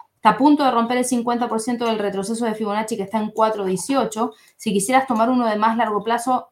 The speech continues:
es muy, muy grande porque viene con una caída muy fuerte desde abril del dos mil veintiuno,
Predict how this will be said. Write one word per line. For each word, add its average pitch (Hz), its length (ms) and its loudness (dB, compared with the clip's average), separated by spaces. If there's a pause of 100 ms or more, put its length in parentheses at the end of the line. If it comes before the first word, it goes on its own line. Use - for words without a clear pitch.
(120)
es 180 160 -8
muy, 247 560 2
muy 233 240 2
grande 233 600 -2 (220)
porque 202 240 -2
viene 214 200 -2
con 214 120 -6
una 214 160 -2
caída 214 240 -2
muy 226 200 0
fuerte 240 360 -4
desde 208 220 -4
abril 214 260 -4
del 208 100 -4
dos 202 160 -4
mil 220 160 -4
veintiuno, 190 720 -2